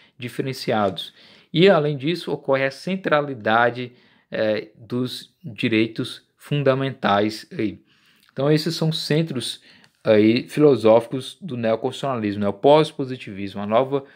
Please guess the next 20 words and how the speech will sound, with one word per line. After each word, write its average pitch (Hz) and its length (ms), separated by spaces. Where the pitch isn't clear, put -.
forma 127 500
de 107 160
entender 147 480
o 120 60
direito 113 420
sobre 131 320
uma 120 160
ótica 110 300
filosófica. 107 720
Existe 175 380
ainda 175 420
um 135 80
marco 120 460
teórico, 151 880
o 123 140
reconhecimento 156 680
da 117 140
força 165 380
normativa 107 680
constitucional, 120 720